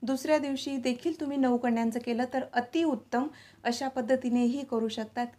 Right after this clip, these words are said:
किंवा नऊ दिवसात रोज एक एक याप्रमाणे करू शकतात. किंवा मग अष्टमी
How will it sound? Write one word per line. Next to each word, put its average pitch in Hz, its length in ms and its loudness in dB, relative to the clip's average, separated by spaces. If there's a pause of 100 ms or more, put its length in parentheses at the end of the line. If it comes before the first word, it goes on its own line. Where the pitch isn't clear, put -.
किंवा 294 380 6 (520)
नऊ 262 280 8
दिवसात 269 440 4 (220)
रोज 269 320 4
एक 254 260 8
एक 262 180 2
याप्रमाणे 233 600 6
करू 226 260 2
शकतात. 226 440 -2 (240)
किंवा 254 280 0
मग 262 240 4 (340)
अष्टमी 277 600 2